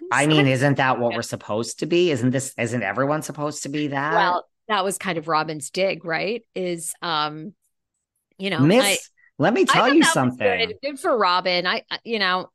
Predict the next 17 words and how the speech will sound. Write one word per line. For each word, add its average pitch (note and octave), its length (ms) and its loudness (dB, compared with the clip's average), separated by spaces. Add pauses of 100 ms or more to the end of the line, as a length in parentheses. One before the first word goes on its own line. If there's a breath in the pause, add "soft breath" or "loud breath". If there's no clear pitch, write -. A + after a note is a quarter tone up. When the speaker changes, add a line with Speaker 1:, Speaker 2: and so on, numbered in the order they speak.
(120)
Speaker 2:
we A#3 140 -4
love G3 180 2
our E3 180 2
Rob. D#3 420 -2 (500)
Even F3+ 160 -6
Speaker 1:
I D3 240 6
Speaker 2:
though, D3+ 80 6
uh, - 0 -
Speaker 1:
mean, C#3+ 600 2
clap E3 460 0
back D3+ 320 2
by G#2+ 140 0
Robin E3 480 -2
Dixon. B2+ 480 -8
Good B3+ 220 -8
job, F#3 380 -2
girl. G#3+ 460 0